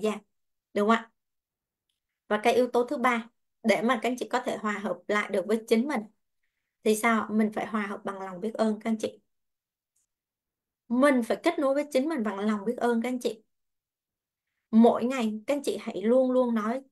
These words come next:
lời biết ơn với chính mình. Mỗi ngày các anh chị hãy nói với chính mình về cái điều mà mình biết ơn đấy các anh chị. Mỗi ngày các anh chị đi vào toilet, các anh chị đi vào restroom, nhìn vào gương, à, nở một nụ cười thật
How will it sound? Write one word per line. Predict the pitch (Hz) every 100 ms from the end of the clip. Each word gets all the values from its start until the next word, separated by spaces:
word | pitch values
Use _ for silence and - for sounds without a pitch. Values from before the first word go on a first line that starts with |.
| _ -
lời | 226 208
biết | 202 254
ơn | 226 233 220 214
với | 226 226
chính | 226 254
mình. | 277 214 _ _ _ _ _ _ _
Mỗi | 226 233 247
ngày | 277 220
các | 254
anh | 262
chị | 226 208
hãy | 185 180 202
nói | 208 233
với | 269 269
chính | 240 247
mình | 302 214 180 _ _
về | 202 226 190 202
cái | 233 254 _
điều | 240 240 202
mà | 185
mình | 180 180
biết | 277 -
ơn | 233 226
đấy | 214
các | 240
anh | 240
chị. | 233 - _ _ _ _ _ _ _ _ _ _ _ _ _ _ _ _
Mỗi | 226 226 233
ngày | 277 233
các | 277
anh | 277
chị | 226 220
đi | 254 262
vào | 226 214
toilet, | 196 233 262 392 - _ _ _
các | 311
anh | 302
chị | 240
đi | 214 247 240
vào | 226 202 196
restroom, | 302 - 294 311 - _ _ _ _ -
nhìn | 240 233
vào | 226 214
gương, | 214 262 254 - _
à, | 202 214
nở | 208 - 220
một | 233
nụ | 220 220
cười | 240 220
thật | 220